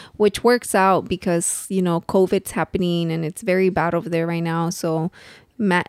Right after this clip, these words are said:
masks, I put on my thing, like, they're mandatory. And of course, it's not like there's a lot of people because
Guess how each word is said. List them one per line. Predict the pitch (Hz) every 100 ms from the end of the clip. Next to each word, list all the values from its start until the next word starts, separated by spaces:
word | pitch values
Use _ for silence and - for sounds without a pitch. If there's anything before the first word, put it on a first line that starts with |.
| -
masks, | 196 185 196 - - - - 214 175 - 160 -
I | 196
put | 190 214 202
on | 202
my | 185 180
thing, | - 190 185 180
like, | 175 160 -
they're | 185 180
mandatory. | 165 165 147 - 107 101 147 202
And | - 196
of | 190
course, | - 220 214 -
it's | 196
not | 214 214
like | 208
there's | 196 -
a |
lot | 208 196
of | 190
people | 208 208
because | 208 190 190 -